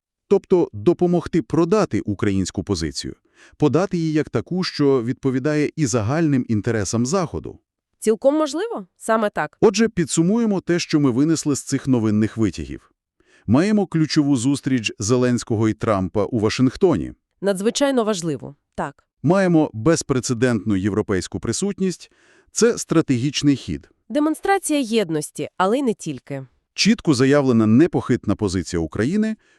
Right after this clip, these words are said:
Speaker 1: участь у переговорах і територіальна цілісність.
Speaker 2: Жодних угод через голову.
Speaker 1: І ключова напруга. Швидка угода проти реальних гарантій і суверенітету.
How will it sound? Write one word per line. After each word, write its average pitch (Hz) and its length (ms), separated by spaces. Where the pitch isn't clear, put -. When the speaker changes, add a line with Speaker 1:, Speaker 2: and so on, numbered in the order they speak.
Speaker 1:
участь 160 420
у 131 100
переговорах 120 800
і 208 140
територіальна 117 680
цілісність. - 640
Speaker 2:
Жодних 233 480
угод 220 360
через 208 340
голову. 151 520
Speaker 1:
І 202 160
ключова 135 480
напруга. 78 500
Швидка 139 400
угода 151 520
проти 135 360
реальних 117 380
гарантій 131 600
і 156 120
суверенітету. 117 760